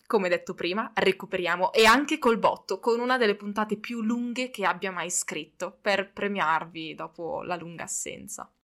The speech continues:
Mi scuso per eventuali problemi di audio nella sezione precedente, ma ho avuto un problema con il microfono e adesso spero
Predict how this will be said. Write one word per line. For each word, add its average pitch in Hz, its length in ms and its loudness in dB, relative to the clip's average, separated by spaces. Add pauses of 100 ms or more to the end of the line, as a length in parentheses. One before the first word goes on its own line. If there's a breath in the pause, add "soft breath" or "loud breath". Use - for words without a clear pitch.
(200)
Mi 233 220 -4
scuso 220 420 -2
per 202 140 0
eventuali 190 540 -2
problemi 196 420 -4
di 196 140 -4
audio 185 420 0
nella 170 500 -4
sezione 185 460 -8
precedente, 185 580 -6
ma 175 280 -4
ho 185 100 0
avuto 196 240 -4
un 202 80 0
problema 180 400 -4
con 180 160 -10
il 180 80 -6
microfono 180 560 -6
e 170 40 -8
adesso 170 280 -8
spero 277 640 2